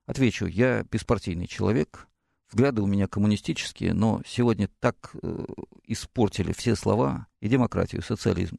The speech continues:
и коммунизм, что в результате становится совершенно невозможно, не объясняя, заявить свою позицию одним словом. Но если заявить, скажу честно, коммунист.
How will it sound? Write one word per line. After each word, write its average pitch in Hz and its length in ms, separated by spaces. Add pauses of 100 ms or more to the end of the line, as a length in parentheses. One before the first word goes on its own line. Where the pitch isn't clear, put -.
и 98 60
коммунизм, 104 440 (500)
что - 140
в 104 80
результате 113 480
становится 113 500
совершенно 117 600 (220)
невозможно, 113 600
не 92 160
объясняя, 98 600 (560)
заявить 110 500
свою 104 320
позицию - 560
одним 95 260
словом. - 440
Но - 80
если 110 160
заявить, 151 320
скажу 95 420
честно, - 480
коммунист. 117 460